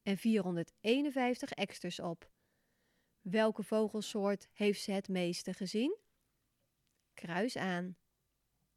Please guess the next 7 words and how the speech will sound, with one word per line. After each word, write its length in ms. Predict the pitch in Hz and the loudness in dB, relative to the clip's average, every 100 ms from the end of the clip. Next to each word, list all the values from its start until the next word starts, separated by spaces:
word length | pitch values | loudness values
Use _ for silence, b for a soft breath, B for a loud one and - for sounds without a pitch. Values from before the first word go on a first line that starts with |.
| _ _ _ _ _ _ _ _ _ _ _ _ _ _ _ _ _ _ | _ _ _ _ _ _ _ _ _ _ _ _ _ _ _ _ _ _
Waar 220 | 302 392 | 4 6
hoort 300 | 330 202 175 | 6 4 2
het 120 | 180 | -2
bij? 420 | 175 165 170 170 - | -2 -2 -2 -4 -6
Trek 260 | - 381 392 | 0 0 2
een 140 | 302 | 0
lijn. 380 | 196 170 165 175 | 0 -2 -6 -10